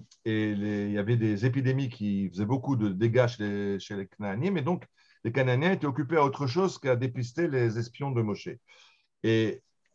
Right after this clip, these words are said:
et donc, ce qui se passe, c'est que c'est Dieu qui l'a fait pour aider les, les, les, les explorateurs, et eux ont compris ça, ils ont donné une interprétation tendancieuse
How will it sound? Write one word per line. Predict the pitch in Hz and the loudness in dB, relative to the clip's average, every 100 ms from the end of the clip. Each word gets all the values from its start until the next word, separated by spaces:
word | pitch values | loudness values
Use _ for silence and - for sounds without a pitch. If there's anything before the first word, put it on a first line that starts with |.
| - | -8
et | 104 | 0
donc, | 151 165 - - _ _ - | 2 2 -2 -20 _ _ -18
ce | |
qui | - 127 | -8 -2
se | 131 | 0
passe, | 120 226 | 2 0
c'est | - 123 | 0 -4
que | 139 131 - | 0 -2 -2
c'est | 120 127 | -8 -4
Dieu | 113 196 | 2 0
qui | 196 | 2
l'a | 151 | 2
fait | 123 135 113 - | 2 0 -2 -2
pour | 151 185 117 - - - - - | 0 0 0 -8 -12 -12 -12 2
aider | 160 139 143 | 2 4 2
les, | 110 110 104 101 101 98 | 2 0 0 0 0 -2
les, | 98 101 98 101 | -2 -2 -2 -2
les, | 113 98 98 | -4 -6 -6
les | 90 98 92 | -6 -6 -6
explorateurs, | 95 - 107 127 233 247 _ _ _ _ | -8 -4 -2 6 6 6 _ _ _ _
et | 127 | 2
eux | - 226 | 4 4
ont | 220 | 2
compris | 185 127 175 | 0 -2 -2
ça, | 175 226 226 170 147 147 123 _ _ _ _ - - - | 2 0 0 -4 -8 -12 -14 _ _ _ _ -14 -14 -6
ils | 139 | 0
ont | 139 | 0
donné | 165 180 160 | 2 2 2
une | 143 | 2
interprétation | 147 147 143 131 127 127 175 170 | -2 0 -4 -4 -2 -2 -2 -4
tendancieuse | 143 135 123 117 185 202 123 | 0 2 2 2 2 2 0